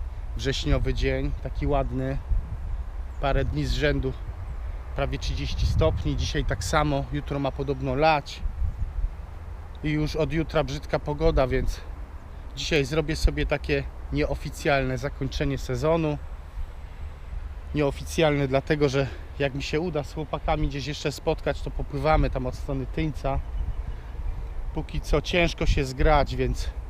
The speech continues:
korzystam z pogody i dzisiaj zrobię zakończenie. Co tu słychać? Dawno nas tutaj nie było, w ogóle rzadko coś. Ten sezon słabo.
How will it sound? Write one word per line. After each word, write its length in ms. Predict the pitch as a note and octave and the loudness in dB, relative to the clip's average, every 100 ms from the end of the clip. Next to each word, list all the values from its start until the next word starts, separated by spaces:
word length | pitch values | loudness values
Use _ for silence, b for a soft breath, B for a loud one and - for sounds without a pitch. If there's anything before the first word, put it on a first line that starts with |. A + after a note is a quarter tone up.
| - - - - | -6 -4 -4 -2
korzystam 480 | D3 B2+ D3+ - A#2+ | -2 -2 -4 -2 -2
z 100 | - | -2
pogody 480 | C#3+ B2+ D3 C3+ B2 | -2 2 2 2 0
i 200 | A#2+ A#2 - - - - - - - - - - - - - - - - - - - - - - - - | 0 -2 -2 -4 -6 -6 -6 -8 -8 -8 -8 -6 -6 -4 -6 -8 -10 -8 -6 -6 -8 -8 -8 -6 -4 -2
dzisiaj 440 | A#2+ C#3+ D#3 D3 | -4 -2 -2 0
zrobię 260 | B2+ B2+ B2+ | 0 -2 -4
zakończenie. 840 | C3 - C3+ - F3+ E3+ D#3 D3 - - - - - - - - - - - - - - - B B - | -4 -2 -2 0 2 4 2 0 -2 -8 -8 -10 -8 -8 -6 -8 -8 -10 -10 -10 -6 -8 -6 B B -2
Co 180 | - | 0
tu 140 | D#3 - | 0 -2
słychać? 640 | - D#3 D3+ A#2+ G#2+ - | -2 0 0 0 -6 -2
Dawno 380 | - E3+ E3 D#3+ | 6 6 6 4
nas 200 | C#3+ - | 4 0
tutaj 260 | C#3 D3 C3+ | 0 2 4
nie 120 | C3 | 4
było, 300 | C3+ B2+ B2 | 4 4 6
w 80 | E3 | 4
ogóle 340 | F3 E3 C#3 | 6 6 6
rzadko 420 | B2+ C3+ - B2+ | 8 4 4 -4
coś. 300 | - A#2 - - - - | -4 -6 -8 -10 -12 -4
Ten 140 | E3 C#3+ | 0 0
sezon 380 | - D3+ C3+ C3 | 2 2 2 -2
słabo. 580 | - E3 D3+ B2 B2 | 0 4 4 4 0